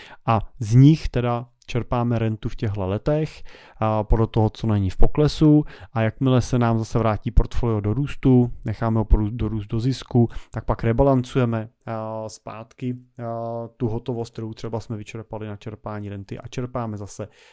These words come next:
tu rentu z toho portfolia dynamického.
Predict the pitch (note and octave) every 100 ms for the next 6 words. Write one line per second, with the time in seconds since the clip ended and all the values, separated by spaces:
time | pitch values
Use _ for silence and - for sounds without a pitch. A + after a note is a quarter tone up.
0 | - - F2+ _ G#2 G2 F#2+ G#2+ F#2 _
1 | - G2 F#2+ - - - - G2 F#2 F2
2 | F2 F#2+ G2+ - - A#2 G#2